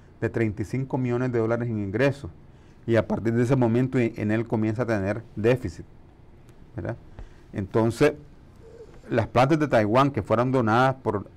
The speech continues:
Tai-, Taiwán al Estado de Nicaragua, estas plantas de Venezuela que están siendo financiadas por un crédito que pagamos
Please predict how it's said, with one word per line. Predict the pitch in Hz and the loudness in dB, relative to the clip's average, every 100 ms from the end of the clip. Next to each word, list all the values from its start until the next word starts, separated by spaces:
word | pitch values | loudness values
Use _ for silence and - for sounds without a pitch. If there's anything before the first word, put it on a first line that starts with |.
| - | -2
Tai-, | 101 - | -2 -2
Taiwán | - 98 104 127 | -4 -2 0 0
al | 113 | -2
Estado | 92 127 110 | 0 2 2
de | 113 | 2
Nicaragua, | 107 101 131 123 90 - - - - - - - - - | 0 4 4 4 0 -6 -20 -20 -20 -20 -20 -20 -20 -2
estas | 151 143 165 156 | 0 2 2 2
plantas | - 156 170 165 104 - 110 | 4 4 4 2 0 -2 0
de | 107 | 0
Venezuela | 104 98 - 156 160 113 95 - - - - - - - - - | 2 -4 0 2 4 4 2 -6 -18 -20 -20 -20 -20 -20 -20 -8
que | 101 | -8
están | - 131 131 156 165 - - | 2 4 4 2 -2 -12 -14
siendo | - 120 127 143 | -2 0 2 2
financiadas | 143 131 110 98 127 139 | 2 2 0 0 4 4
por | 139 120 | 4 0
un | 127 127 | 0 0
crédito | 135 147 135 110 101 | 2 4 4 2 -4
que | - | -6
pagamos | - 98 104 123 147 | -2 2 2 2 0